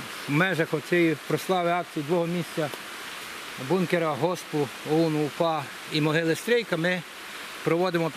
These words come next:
е, таку акцію, яка має назву Кічера двадцять двадцять три. На другий рік дочекаємо, буде Кічера двадцять двадцять чотири і так далі.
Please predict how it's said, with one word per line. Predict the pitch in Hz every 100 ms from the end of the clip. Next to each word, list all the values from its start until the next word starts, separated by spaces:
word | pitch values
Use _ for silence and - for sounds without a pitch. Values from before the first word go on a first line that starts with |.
| 143
е, | 139 135 135 -
таку | 156 175 160
акцію, | 185 196 - 196 190 170 - 147
яка | - 185
має | 185 185 180
назву | 165 180 185 143 165 160 - - - - - - - - - - - - 120
Кічера | - - 208 208 190
двадцять | 165 196 - 165
двадцять | 175 175 185
три. | 160 139 127 110
На | 143
другий | 208 220 202
рік | 208 156 139
дочекаємо, | - 175 190 180 170
буде | 175 165
Кічера | 160 - 180 156
двадцять | 139 185 - 160
двадцять | 151 156 147 -
чотири | - 254 240
і | 196
так | 185 156
далі. | 143 123